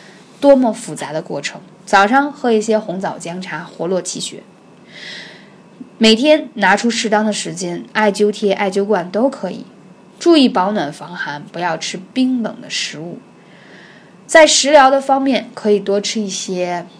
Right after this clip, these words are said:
温补的，比如说山药炖羊肉啊，山药炖，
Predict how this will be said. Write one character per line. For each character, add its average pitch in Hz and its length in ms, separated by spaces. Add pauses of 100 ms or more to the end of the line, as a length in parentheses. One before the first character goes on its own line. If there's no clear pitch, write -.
(120)
温 254 220
补 226 160
的， - 200
比 185 100
如 196 120
说 247 440 (380)
山 254 240
药 240 160
炖 240 160
羊 202 220
肉 302 160
啊， 269 280 (200)
山 277 220
药 269 160
炖， 254 300